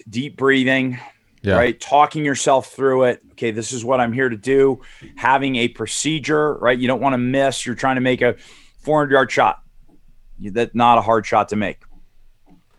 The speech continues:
Speaker 1: But if you don't dial dope or, or
Speaker 2: Right.
Speaker 1: shoot a hold, you're gonna miss.
Speaker 2: Yeah.
Speaker 1: So having a mental checklist. Okay, have I dialed my dope? You know, is, what is the wind doing?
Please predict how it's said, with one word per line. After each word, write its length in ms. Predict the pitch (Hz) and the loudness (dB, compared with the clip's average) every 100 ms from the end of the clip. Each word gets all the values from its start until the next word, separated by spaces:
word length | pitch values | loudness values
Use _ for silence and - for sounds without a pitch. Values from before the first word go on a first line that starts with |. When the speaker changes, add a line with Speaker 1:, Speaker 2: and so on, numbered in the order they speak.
| _ | _
Speaker 1:
But 260 | - 101 107 | -4 -2 0
if 140 | 104 | -2
you 60 | 110 | -4
don't 200 | 110 107 | -6 -2
dial 240 | 110 113 | 0 0
dope 340 | 107 120 107 - - - _ _ _ _ _ | 2 2 2 -2 -16 -20 _ _ _ _ _
or, 420 | - 104 107 107 92 - | -6 -2 0 0 -4 -6
or 80 | |
Speaker 2:
Right. 280 | 98 98 101 | 0 2 2
Speaker 1:
shoot 260 | - 131 120 | -2 -4 -4
a 40 | |
hold, 380 | 117 139 117 107 | -2 2 2 2
you're 120 | 104 | 0
gonna 140 | 107 110 | -2 -2
miss. 380 | 107 - - - | -4 -6 -14 -10
Speaker 2:
Yeah. 180 | 90 85 _ _ _ | -10 -10 _ _ _
Speaker 1:
So 300 | - 127 117 | 0 4 4
having 420 | - 127 131 135 | 4 2 2 2
a 100 | 127 | 0
mental 380 | 120 113 110 117 | 0 0 -2 -6
checklist. 560 | - 113 - 95 67 - | -2 -2 -2 -6 -6 -4
Okay, 420 | 123 120 117 85 - _ _ _ _ _ _ _ | -4 0 -2 -2 -8 _ _ _ _ _ _ _
have 180 | - 113 | -8 0
I 100 | 113 | 0
dialed 360 | 107 117 120 113 | 2 4 4 4
my 140 | 113 | -2
dope? 340 | 107 107 95 - - - _ _ _ | 0 -2 -2 -6 -20 -20 _ _ _
You 100 | 113 | -4
know, 240 | 101 104 - _ - _ | -2 -2 -4 _ -20 _
is, 600 | 127 123 120 107 - - _ - - _ | 2 2 2 -2 -8 -12 _ -20 -20 _
what 220 | 98 131 | -2 0
is 160 | 135 101 | 0 0
the 100 | 127 | -2
wind 320 | 117 120 120 | 0 0 0
doing? 440 | 110 98 90 80 | -2 -2 -6 -10